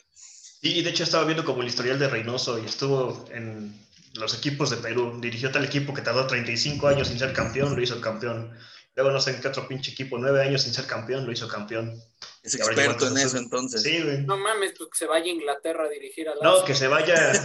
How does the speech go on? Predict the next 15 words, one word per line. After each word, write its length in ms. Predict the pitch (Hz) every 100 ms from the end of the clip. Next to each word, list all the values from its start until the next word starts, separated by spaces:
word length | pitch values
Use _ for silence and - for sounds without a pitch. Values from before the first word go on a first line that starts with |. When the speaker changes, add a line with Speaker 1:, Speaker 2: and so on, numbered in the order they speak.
| 123
Speaker 1:
al 120 | 123
Atlas, 540 | 165 - 147 131 131
ya 140 | 123 143
le 140 | 135 127 - - - - - - - -
Speaker 2:
Ah, 180 | 175 147
pero 120 | 151 165
él 40 |
sí 120 | 185
necesita 420 | 180 190 165 156 165 - _ _ _ -
cinco 400 | - 151 160 151
Reynosos, 640 | 139 123 120 135 139 127
güey, 160 | 123 117
son 160 | 131 139
setenta 500 | 131 139 135 135 131
años. 280 | 131 131